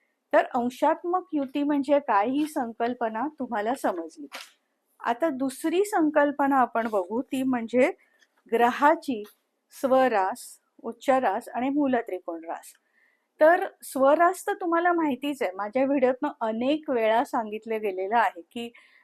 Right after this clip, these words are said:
अ, कोणत्या, अ, ग-, ग्रहाची कुठली रास आहे. म्हणजे पुन्हा आपण एकदा मी पटपट रिपीट करते की मंगळ या ग्रहाच्या दोन राशी आहेत, म्हणजे त्याच्या त्या स्वराशी म्हणता येतील, मेष आणि वृश्चिक.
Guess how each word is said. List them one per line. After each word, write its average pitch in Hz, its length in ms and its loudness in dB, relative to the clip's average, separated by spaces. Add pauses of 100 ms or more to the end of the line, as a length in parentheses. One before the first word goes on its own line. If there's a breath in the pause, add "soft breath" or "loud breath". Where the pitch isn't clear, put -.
(160 soft breath)
अ, 208 60 -6
कोणत्या, 233 480 2
अ, 214 280 2 (500)
ग-, 208 220 -4
ग्रहाची 208 420 0
कुठली 240 340 -4
रास 185 280 -8
आहे. 208 80 -8
म्हणजे 220 200 0
पुन्हा 285 440 2
आपण 262 220 0
एकदा 254 240 -2
मी 285 120 -2
पटपट 294 500 -2
रिपीट 240 280 -4 (120)
करते 190 340 -2 (520 soft breath)
की 285 80 -2
मंगळ 269 540 4
या 330 280 2
ग्रहाच्या 240 600 0 (240)
दोन 269 260 4
राशी 196 340 0
आहेत, 165 160 -8
म्हणजे 226 160 -4
त्याच्या 262 320 -2
त्या 294 180 0
स्वराशी 247 640 0
म्हणता 185 340 -8
येतील, 226 280 -6 (420 soft breath)
मेष 277 300 0
आणि 294 200 2
वृश्चिक. 220 500 -4